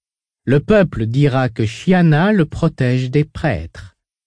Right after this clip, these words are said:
N'est-ce pas précisément ce qu'elle fait, révérende mère ? Oui, mais considérez la chose du point de vue des prêtres.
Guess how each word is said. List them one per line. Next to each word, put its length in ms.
N'est-ce 160
pas 120
précisément 520
ce 160
qu'elle 160
fait, 280
révérende 440
mère ? 380
Oui, 320
mais 180
considérez 460
la 140
chose 300
du 120
point 180
de 60
vue 140
des 100
prêtres. 500